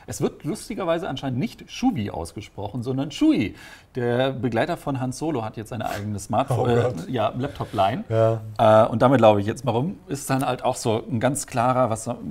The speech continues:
Speaker 1: ein ganz klarer MacBook-Kopie, tralala.
Speaker 2: Ja.
Speaker 1: Und ich meine, wenn man's, und da liegen Welten zwischen, auch in der Verarbeitung, macht man nix.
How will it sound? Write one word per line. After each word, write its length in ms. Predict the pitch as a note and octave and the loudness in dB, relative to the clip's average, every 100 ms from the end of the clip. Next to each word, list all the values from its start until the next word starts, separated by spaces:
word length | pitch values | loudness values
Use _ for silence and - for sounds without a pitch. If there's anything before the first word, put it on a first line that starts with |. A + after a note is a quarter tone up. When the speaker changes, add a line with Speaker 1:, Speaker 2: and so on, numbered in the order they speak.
| C#2+ - - - | -10 -10 -12 -8
Speaker 1:
ein 120 | A2 | -4
ganz 200 | B2 - | -4 -4
klarer 320 | B2+ B2 A2 | -4 -2 -2
MacBook-Kopie, 1700 | A2+ - A2 G#2 - - - - - - - C#3 - B2 A2 - - | -4 -4 -4 -4 -12 -20 -20 -18 -20 -20 -4 -4 -2 -2 -2 -4 -10
tralala. 580 | - A#2 G#2 G2+ G2 D3 - A2 | -6 -2 0 2 2 0 -6 -4
Speaker 2:
Ja. 160 | A2 | -4
Speaker 1:
Und 220 | - A#2 | -2 -6
ich 180 | - - | -6 -6
meine, 140 | A2+ A2+ | -4 0
wenn 100 | A#2+ | -2
man's, 160 | B2 | -2
und 140 | B2+ - G#2 A#2 | -6 -12 -14 -12
da 80 | G#2+ | -6
liegen 220 | A2 A#2 | -4 -4
Welten 300 | G#2+ A#2 - | -4 -4 -8
zwischen, 340 | - B2 A2+ A#2+ | -12 -12 -10 -10
auch 120 | - | -6
in 120 | C#3 | -6
der 100 | A2+ | -4
Verarbeitung, 640 | A2 - B2 A2 G#2 A2+ | -4 -4 -4 -4 -4 -6
macht 180 | A2+ - | -6 -4
man 120 | A#2 | -4
nix. 260 | G#2+ - - | -4 -8 -16